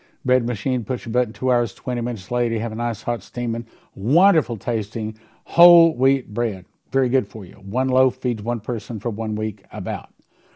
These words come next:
Then you want to get the food. One person a year, two people a year, four people for a year, or six people for a year. All of that, Joseph Kitchen, they're ready to ship it out right now, and they have it in stock.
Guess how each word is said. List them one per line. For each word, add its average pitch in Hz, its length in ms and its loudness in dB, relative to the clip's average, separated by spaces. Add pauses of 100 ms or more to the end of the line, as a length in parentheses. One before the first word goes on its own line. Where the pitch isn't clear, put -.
(180)
Then 175 300 0
you 160 80 2
want 151 140 4
to 139 60 2
get 135 280 2 (640)
the 165 120 2
food. - 400 -2 (320)
One 120 300 0
person 135 360 0
a 139 40 4
year, 160 280 0 (160)
two 143 160 0
people 139 320 0
a 135 40 0
year, 151 180 0
four 139 240 -2
people 143 360 -2
for 147 160 -4
a 139 40 0
year, 151 260 0
or 175 160 -2
six 196 260 -4
people 101 360 -6
for - 140 -12
a 92 60 -8
year. 78 240 -14 (640)
All 131 320 2
of 190 120 2
that, 151 360 2 (160)
Joseph 135 460 -2
Kitchen, 135 380 -6
they're 110 120 -6
ready 135 320 0
to 147 120 -2
ship 143 260 -4
it 139 80 -2
out 139 200 0
right 143 180 -4
now, 143 160 -2
and 147 240 -4
they 170 140 -2
have 170 320 -4
it 185 80 -2
in 185 140 -2
stock. 196 520 -6